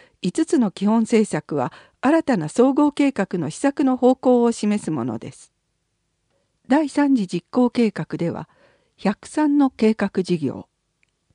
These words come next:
枝事業を含む事業数は百五十八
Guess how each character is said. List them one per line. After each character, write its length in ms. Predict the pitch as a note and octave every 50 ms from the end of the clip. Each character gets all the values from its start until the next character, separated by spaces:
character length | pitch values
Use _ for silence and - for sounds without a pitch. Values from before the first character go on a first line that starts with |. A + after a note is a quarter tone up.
| _ -
枝 160 | F#3+ - C#4+ C4+
事 100 | - C#4+
業 320 | C4 - C4+ G#3+ F#3 D3+ D3
を 20 |
含 240 | D3+ - - A3 G#3+
む 80 | F#3 E3
事 140 | F3 F3+
業 220 | F3 G#3+ G#3+ G3 F3+
数 160 | - - C3
は 180 | B2+ B2 C3 C3+
百 300 | - - - - A#3 G#3+
五 120 | G#3+ G3+
十 220 | G3 G3+ F#3 F3+
八 400 | F3+ F3+ E3+ - - - E3 -